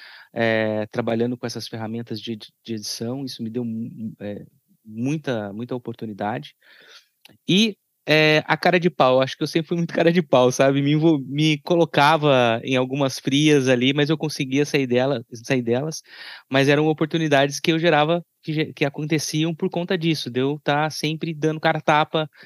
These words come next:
sempre dando a oportunidade, sempre arriscando, pedindo oportunidade, indo atrás e conseguindo várias chances aí na minha carreira, né? Então, eu consegui minha primeira, minha, minha primeira, eh,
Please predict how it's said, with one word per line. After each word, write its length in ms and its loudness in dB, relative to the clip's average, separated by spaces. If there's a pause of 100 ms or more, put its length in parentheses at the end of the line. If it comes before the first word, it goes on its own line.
(180)
sempre 360 -2
dando 220 2
a 60 2
oportunidade, 640 0
sempre 420 -4
arriscando, 880 -2 (280)
pedindo 360 -2
oportunidade, 880 0
indo 180 -2
atrás 460 0
e 60 -8
conseguindo 880 -6
várias 320 -2
chances 420 -8
aí 240 -4 (380)
na 100 -4
minha 140 0
carreira, 440 -4 (320)
né? 160 0
Então, 220 -2
eu 60 -2
consegui 300 -4
minha 120 2
primeira, 280 2 (180)
minha, 540 -2
minha 200 -4
primeira, 800 -2
eh, 500 -2